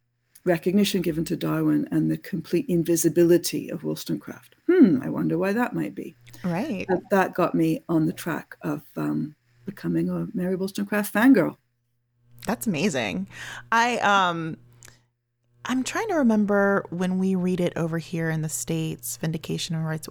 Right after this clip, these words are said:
Speaker 2: I, I feel like I didn't read it in high school. It was definitely college.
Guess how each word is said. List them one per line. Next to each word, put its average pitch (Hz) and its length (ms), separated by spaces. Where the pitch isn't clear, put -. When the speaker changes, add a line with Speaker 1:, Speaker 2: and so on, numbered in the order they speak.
Speaker 2:
I, - 140
I 226 80
feel 294 380
like 277 180
I 202 60
didn't 226 280
read 233 140
it - 80
in 190 80
high 190 200
school. 175 300
It - 60
was 170 120
definitely 175 400
college. - 880